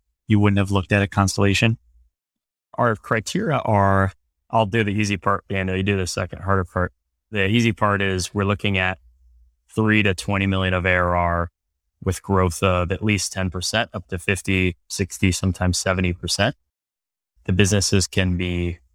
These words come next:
Speaker 2: cash flowing or not, but capital efficiency for us is a big thing. So that correlates with mostly bootstrapped or lightly backed companies,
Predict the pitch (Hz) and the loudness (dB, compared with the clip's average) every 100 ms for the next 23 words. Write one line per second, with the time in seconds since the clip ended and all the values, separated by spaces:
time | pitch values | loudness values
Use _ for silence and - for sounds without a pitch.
0 | _ 120 123 - 123 113 113 107 90 92 | _ 0 0 0 2 4 2 0 -2 0
1 | 104 107 - - - _ - 90 90 - | 0 0 -4 -20 -20 _ -4 -4 -4 -4
2 | 104 - 98 87 - 98 - 90 - 92 | -4 -2 -4 -4 -4 -4 -2 -4 -2 -2
3 | 85 104 98 90 - 87 90 80 98 90 | -2 -4 -2 -2 0 0 0 0 0 -2
4 | 85 - 90 - _ _ - 92 90 87 | -4 -6 -6 -8 _ _ -4 0 0 0
5 | - - 101 95 _ _ - 104 92 92 | -4 -4 -4 -4 _ _ -2 0 2 0
6 | 90 - 92 82 95 92 - 87 95 90 | 0 -2 -4 -2 0 0 -2 -2 -2 -2
7 | - 92 87 - - 98 90 87 87 92 | -2 0 0 -4 -10 -4 -2 -2 -2 -2
8 | 95 - 101 87 92 87 - - _ - | -2 -2 -4 0 0 0 -4 -20 _ 0
9 | 98 92 117 127 - | 2 4 2 0 -6